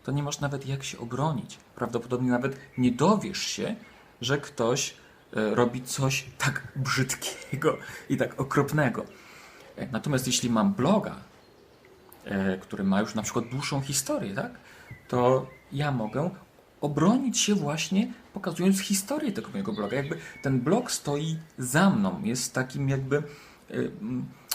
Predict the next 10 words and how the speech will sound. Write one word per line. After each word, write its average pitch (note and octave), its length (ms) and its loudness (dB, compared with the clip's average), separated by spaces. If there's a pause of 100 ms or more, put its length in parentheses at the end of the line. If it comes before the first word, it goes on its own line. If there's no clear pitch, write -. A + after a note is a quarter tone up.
(180)
taką C3+ 280 -2
historią, C#3 760 2
która C#3 340 -2
tworzy - 500 -8
jakiś A3+ 400 0
kontekst, - 680 0 (180)
e, A2+ 40 -12
za B2 140 0
moją D#3 280 2
osobą C#3 580 -2